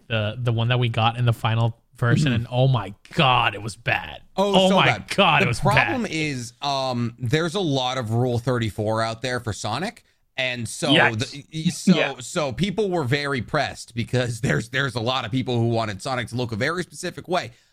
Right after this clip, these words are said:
Speaker 2: Um, but that mo-, it was, it was the best movie of twenty twenty because twenty twenty, it wa-, it was, it came out in, like, January or February of twenty twenty before the world lost its mind.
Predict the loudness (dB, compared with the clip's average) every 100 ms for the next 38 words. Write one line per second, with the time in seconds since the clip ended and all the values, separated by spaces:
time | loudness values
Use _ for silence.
0 | _ -6 -4 -2 -2 0 -2 -4 -2 -2
1 | -2 -2 -2 0 0 -2 -2 0 -2 -4
2 | -2 -2 -2 -2 -4 -4 -4 -4 -4 -6
3 | -6 -4 -4 -2 -2 -2 -2 -2 -2 -2
4 | -2 -2 -4 -6 -4 -2 -2 -2 -4 -4
5 | -8 -6 -4 -2 -2 -2 0 0 -2 -2
6 | -2 0 0 0 0 -2 -2 -2 -4 -4
7 | -4 -4 -2 -2 -2 -2 -4 -6 -6 -4
8 | -4 -6